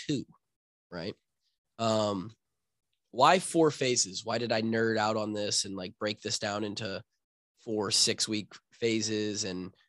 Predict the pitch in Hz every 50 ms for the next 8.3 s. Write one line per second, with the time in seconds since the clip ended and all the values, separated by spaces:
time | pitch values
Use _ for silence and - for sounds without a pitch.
0 | _ _ _ _ _ _ _ _ _ _ _ _ _ _ _ _ _ _ _ _
1 | _ _ _ _ _ _ _ _ - 143 139 123 113 113 110 110 113 117 113 110
2 | - 127 117 113 110 117 120 110 107 - 110 104 110 107 104 101 107 - 107 101
3 | 98 - - - - 143 151 147 139 139 139 135 117 110 110 113 - 123 123 117
4 | 117 113 113 110 107 107 - 113 107 110 110 113 110 - - 113 110 110 110 107
5 | - 113 110 - 110 107 98 - 107 - - - - 113 113 107 104 101 98 101
6 | - - 120 113 110 104 104 107 107 110 104 - - 101 92 - - - 131 127
7 | 131 131 127 123 120 117 - - - _ _ _ _ _ _ - - 120 120 120
8 | 123 113 113 107 107 104